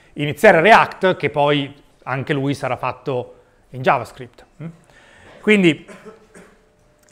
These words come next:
le basi di quello che ci serve per capire come React funziona. Mm? Quindi l'obiettivo di, di questa ora e anche delle tre della settimana prossima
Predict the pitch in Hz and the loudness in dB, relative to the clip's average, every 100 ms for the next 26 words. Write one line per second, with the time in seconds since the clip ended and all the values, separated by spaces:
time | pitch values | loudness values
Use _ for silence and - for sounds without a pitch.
0 | - 151 202 240 220 - 147 180 190 180 | -6 0 4 4 4 -2 -2 2 4 2
1 | 170 220 247 233 _ _ _ _ - 139 | 0 -4 -4 -12 _ _ _ _ -12 -6
2 | 165 196 151 151 170 185 180 196 202 220 | 2 2 2 -4 0 2 2 2 0 -2
3 | 208 - 160 - 185 170 170 175 175 151 | -4 -4 -4 -4 -4 -2 0 0 -2 -4
4 | 151 156 147 147 135 - - 131 131 120 | 0 2 4 4 4 0 -10 -8 -8 -12
5 | - 107 110 110 _ _ _ _ - 151 | -14 -14 -18 -20 _ _ _ _ -20 -20
6 | - _ _ _ _ _ _ _ 156 165 | -20 _ _ _ _ _ _ _ -6 2
7 | 196 180 214 220 233 214 190 135 - - | 2 2 0 0 2 6 6 4 -2 -18
8 | _ _ _ _ 143 156 156 143 131 127 | _ _ _ _ -8 -6 -6 -6 -10 -16
9 | - - - _ _ _ - 139 156 190 | -20 -20 -20 _ _ _ -12 -6 -2 -2
10 | - 208 220 202 160 156 170 151 170 175 | 4 6 8 8 6 4 0 2 2 0
11 | 160 160 156 147 - - 175 180 165 165 | -2 -2 -2 -4 -8 -4 2 2 2 -4
12 | - 196 202 190 180 - 196 196 - - | -4 -4 -2 0 -2 -4 -2 -2 -4 -14